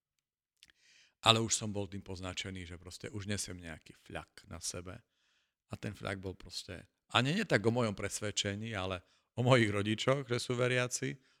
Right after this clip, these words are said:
o tom, že ma dali na náboženstvo, o tom, že som chodil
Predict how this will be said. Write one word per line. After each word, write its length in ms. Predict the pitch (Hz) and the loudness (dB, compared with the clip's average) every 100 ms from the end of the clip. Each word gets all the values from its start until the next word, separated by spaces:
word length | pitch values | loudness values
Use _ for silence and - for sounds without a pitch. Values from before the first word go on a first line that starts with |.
| _ | _
o 80 | - | 2
tom, 160 | 131 113 | 6 6
že 160 | 110 | 6
ma 80 | 107 | 6
dali 240 | 101 98 95 | 6 4 2
na 160 | 98 | 0
náboženstvo, 640 | 117 127 139 139 135 - 135 131 - _ _ | 0 0 2 2 0 0 0 0 -10 _ _
o 40 | 143 | 0
tom, 160 | - 104 | 2 0
že 80 | 104 | 0
som 160 | - | -4
chodil 480 | 98 - 104 92 85 | -4 -4 -2 -2 -4